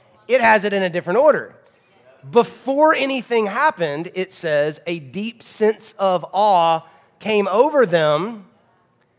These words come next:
comma, then the apostles performed many miraculous signs." Two stories, heading for the same outcome. We want miraculous signs, power, awesome,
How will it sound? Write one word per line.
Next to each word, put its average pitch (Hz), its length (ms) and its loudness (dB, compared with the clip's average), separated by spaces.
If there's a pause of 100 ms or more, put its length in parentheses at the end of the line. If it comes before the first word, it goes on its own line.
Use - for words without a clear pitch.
(380)
comma, 185 800 2 (520)
then 175 680 0
the 165 120 -6
apostles 156 440 -8
performed 139 460 -10
many 139 420 -10
miraculous 123 880 -12 (300)
signs." 95 440 -12 (1800)
Two 185 160 -12
stories, 190 720 -8 (1400)
heading 220 480 -6
for 196 180 -12
the 165 100 -8
same 214 460 -6
outcome. 165 600 -2
We 165 100 -6
want 170 200 -2 (160)
miraculous 180 560 -4
signs, 170 380 -4
power, 170 560 -4 (240)
awesome, 170 560 -4